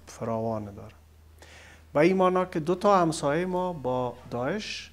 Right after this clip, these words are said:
راحت نیستن، نه ایران راحت است و نه پاکستان راحت است. درست؟ آسیای میانه یک ترتیبات امنیتی دارن که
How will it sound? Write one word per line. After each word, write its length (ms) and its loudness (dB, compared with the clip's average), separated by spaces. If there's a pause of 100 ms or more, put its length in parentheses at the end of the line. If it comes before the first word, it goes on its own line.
(100)
راحت 400 -4
نیستن، 420 -10 (260)
نه 320 -8 (120)
ایران 380 -4
راحت 420 -6
است 300 -12 (640)
و 80 -6
نه 160 0
پاکستان 600 -6
راحت 260 -16 (140)
است. 180 -20 (380)
درست؟ 300 0 (1600)
آسیای 600 6
میانه 760 0 (120)
یک 280 -2
ترتیبات 880 -4
امنیتی 840 -6
دارن 420 -6 (440)
که 320 -10